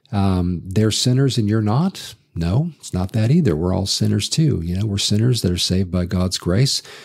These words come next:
Um, you know, is it Luke, uh, thirteen, where he talks about this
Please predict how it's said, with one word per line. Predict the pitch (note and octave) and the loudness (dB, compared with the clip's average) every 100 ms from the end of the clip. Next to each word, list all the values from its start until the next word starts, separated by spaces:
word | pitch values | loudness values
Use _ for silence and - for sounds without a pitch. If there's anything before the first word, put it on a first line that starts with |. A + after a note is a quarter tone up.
| - - _ | -20 -20 _
Um, | G2 F2+ F2 E2+ F2 F2+ - _ _ _ _ - | -2 0 0 -2 -4 -8 -14 _ _ _ _ -2
you | A2 | 0
know, | F2+ G#2+ | 2 2
is | G2+ | 2
it | F#2+ | 0
Luke, | F#2 A2+ A#2 - - F#2+ | 2 2 0 -6 -8 -4
uh, | F#2 F2 F2 | -2 0 -2
thirteen, | F2+ - A2 - A#2 B2+ D3 B2 | -2 0 0 2 0 2 2 2
where | F#2+ F#2 | 2 2
he | F2+ | 2
talks | F#2 G2+ G#2 - | 0 0 0 0
about | G2 G#2 G#2+ | 0 0 0
this | G2 - - | 0 0 -2